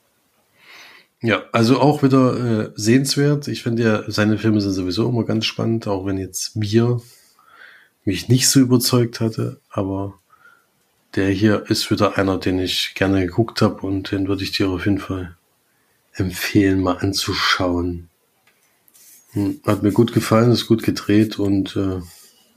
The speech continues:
macht nicht so viel falsch. Geht vielleicht auch wieder, wie, ist irgendwie so ein Dauerkritikpunkt, hab ich das Gefühl langsam. Geht auch ein bisschen zu lang.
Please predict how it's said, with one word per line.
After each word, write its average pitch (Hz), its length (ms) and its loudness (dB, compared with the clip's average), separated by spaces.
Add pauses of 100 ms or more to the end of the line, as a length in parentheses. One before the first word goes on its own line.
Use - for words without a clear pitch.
(280)
macht 101 220 0
nicht 98 160 0
so 104 120 4
viel 95 180 0
falsch. 92 560 -2 (720)
Geht 104 160 2
vielleicht - 600 0
auch 107 220 2
wieder, 98 520 2
wie, 95 260 -4 (680)
ist - 120 -10
irgendwie 95 280 0
so - 160 -4
ein 92 260 -4
Dauerkritikpunkt, - 1040 0
hab 92 140 2
ich 92 100 -2
das - 220 -2
Gefühl 101 340 2
langsam. 98 540 2 (580)
Geht 101 160 0
auch 104 80 2
ein 101 80 6
bisschen 101 300 0
zu 104 160 2
lang. 113 420 4